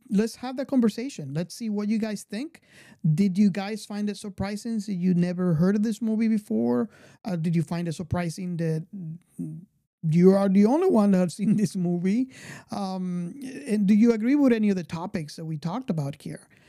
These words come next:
Uh, let, let's, let's get the conversation going. So I wanna say thank you so much. And we really appreciate not only the engagement,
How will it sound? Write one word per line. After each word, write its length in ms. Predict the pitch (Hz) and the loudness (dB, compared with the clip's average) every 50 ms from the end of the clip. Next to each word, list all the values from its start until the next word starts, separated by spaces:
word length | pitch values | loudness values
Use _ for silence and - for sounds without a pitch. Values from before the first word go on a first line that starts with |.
| _ _ _ - | _ _ _ -8
Uh, 240 | 175 165 165 165 170 | -6 -6 -4 -4 -2
let, 280 | 175 185 208 208 208 185 | -2 -2 -2 -4 -4 -4
let's, 480 | 180 185 196 - - - - - - - | -2 -2 -2 -4 -10 -16 -16 -18 -10 -4
let's 200 | 165 175 180 - | -4 -4 -4 -4
get 200 | - 220 214 220 | -8 -12 -10 -10
the 80 | 240 214 | -8 -2
conversation 580 | - 220 214 202 185 - 220 196 - 208 180 | 2 4 4 4 4 2 -4 -6 -6 -6 -6
going. 340 | 165 202 240 247 - 139 - _ _ _ _ _ _ _ _ _ _ _ | -6 -4 -6 -6 -6 -6 -10 _ _ _ _ _ _ _ _ _ _ _
So 460 | - - 220 220 214 202 202 226 - _ _ _ _ _ _ _ _ _ _ | -12 -8 -4 -2 -2 -2 -2 -4 -6 _ _ _ _ _ _ _ _ _ _
I 160 | 208 220 262 | -6 -4 -2
wanna 300 | 294 311 311 269 233 214 - _ _ _ _ - | -2 0 2 2 2 0 -4 _ _ _ _ -20
say 360 | - - - 214 202 185 165 _ _ _ _ | -20 -12 -10 -8 -8 -8 -12 _ _ _ _
thank 320 | 208 202 214 240 - - | -6 -4 -4 -6 -2 2
you 280 | 254 254 262 262 277 262 - _ _ - | 2 4 4 4 2 0 -6 _ _ -20
so 380 | - - - - - 247 254 | -20 -20 -18 -10 -8 -6 -4
much. 460 | 214 165 147 147 - - - - - _ _ _ _ _ _ _ _ _ _ _ _ - 294 | -4 -4 -6 -10 -14 -18 -20 -20 -20 _ _ _ _ _ _ _ _ _ _ _ _ -2 2
And 200 | 185 175 175 175 | 4 6 8 10
we 120 | 190 196 | 10 10
really 540 | 180 170 175 196 226 240 240 233 226 214 202 190 | 8 8 8 8 10 10 8 6 6 4 2 0
appreciate 520 | 180 - 208 190 - - 196 185 175 170 | 0 -2 -4 -4 -4 -6 -8 -8 -6 -6
not 200 | 170 170 170 175 | -6 -6 -4 -2
only 240 | 180 180 180 170 170 | 0 0 2 2 2
the 280 | 165 165 165 160 156 | 2 2 2 2 2
engagement, 880 | 151 147 143 143 156 160 160 160 160 - - 160 151 147 147 147 151 147 | 2 0 0 0 0 0 0 0 -2 -6 -8 -8 -6 -4 -2 -2 -4 -4